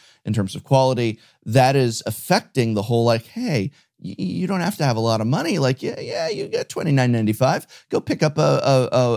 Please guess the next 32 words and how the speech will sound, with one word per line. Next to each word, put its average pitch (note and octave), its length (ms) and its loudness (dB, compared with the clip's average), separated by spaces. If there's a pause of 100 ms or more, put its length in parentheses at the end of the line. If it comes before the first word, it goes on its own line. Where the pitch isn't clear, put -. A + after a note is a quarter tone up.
(100)
a B2 40 2
whatever A#2 500 2
deck C3+ 360 0
and, A#2 260 -4
and A2+ 280 -2
a A2 100 -2
Mind A#2+ 280 -2
Seize B2 360 -4
deck - 280 -2
and, A2+ 280 -2 (240)
and, C#3+ 240 4
and D#3 200 -4
come - 140 -2
on F#3 140 -2
and F3+ 100 0
have E3 140 2
some D3+ 160 -2
fun G#3 240 -4
with D#3 160 -2
us." C3 320 0
And B2+ 300 2
that C3+ 220 4 (300)
they're C#3+ 140 8
throwing F3+ 320 2
in E3+ 80 4
all C#3+ 100 2
these C3 200 2
add-ons D#3 460 2
and B2+ 60 -2
they're C3 80 2
like, C#3+ 160 4
"Hey, G3 320 0